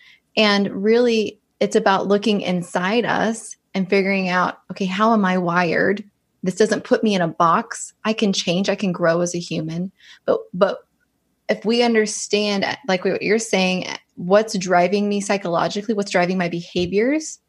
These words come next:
um, what, what, are, why do I lean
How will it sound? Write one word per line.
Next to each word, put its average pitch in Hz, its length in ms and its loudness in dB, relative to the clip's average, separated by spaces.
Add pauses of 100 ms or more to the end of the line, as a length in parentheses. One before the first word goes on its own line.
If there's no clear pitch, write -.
(420)
um, 185 280 2 (140)
what, 185 560 2
what, 190 240 2
are, 202 120 2
why 185 300 0
do 214 120 4
I 190 260 4
lean 185 560 -2